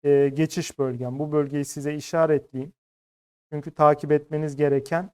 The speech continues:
bu bölgenin alt ve üst sınırı olacak. Alt sınır nere? Dört bin sekiz yüz otuz beş.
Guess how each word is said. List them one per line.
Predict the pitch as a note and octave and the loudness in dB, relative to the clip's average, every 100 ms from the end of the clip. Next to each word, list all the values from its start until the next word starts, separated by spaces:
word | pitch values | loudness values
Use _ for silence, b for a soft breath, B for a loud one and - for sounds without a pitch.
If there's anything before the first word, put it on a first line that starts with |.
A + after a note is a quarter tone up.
| _ | _
bu | D3 | 0
bölgenin | C#3+ D3 C#3 E3 G3 - | 4 4 4 -4 -6 4
alt | D#3 D3+ - | 4 4 0
ve | D3+ | -4
üst | E3+ - | -4 -6
sınırı | D3 C3+ C#3 G3 G3+ _ _ _ _ - | -10 -6 -4 -6 -8 _ _ _ _ 4
olacak. | D#3+ D#3 B2+ D#3 - _ _ _ _ _ | 8 8 6 0 -2 _ _ _ _ _
Alt | E3+ F3+ F#3 | 6 8 6
sınır | - E3+ | -4 -2
nere? | E3+ F3+ E3+ G3+ G3+ _ _ _ | 0 2 4 2 -4 _ _ _
Dört | E3+ E3+ E3+ | 2 2 0
bin | D#3 | -10
sekiz | - C#3+ C3 | -6 -6 -6
yüz | C3 | -6
otuz | C3+ C3 C3+ C3+ | -6 -6 -8 2
beş. | G#3 G#3+ - | 2 2 -4